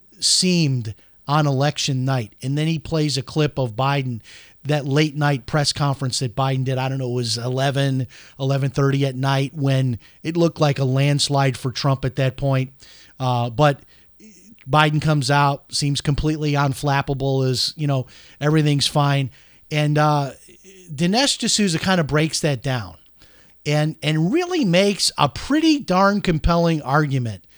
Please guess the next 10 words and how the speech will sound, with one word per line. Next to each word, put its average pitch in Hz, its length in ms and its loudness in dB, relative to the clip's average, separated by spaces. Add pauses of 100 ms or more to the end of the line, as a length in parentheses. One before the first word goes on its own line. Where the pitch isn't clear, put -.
(380)
that 151 200 0
Biden 226 600 0
just 165 440 0 (220)
seemed 240 840 0
to 196 160 -4
know 170 380 2
he 165 140 -2
was 156 180 -2
gonna 147 220 -2
win 123 340 -6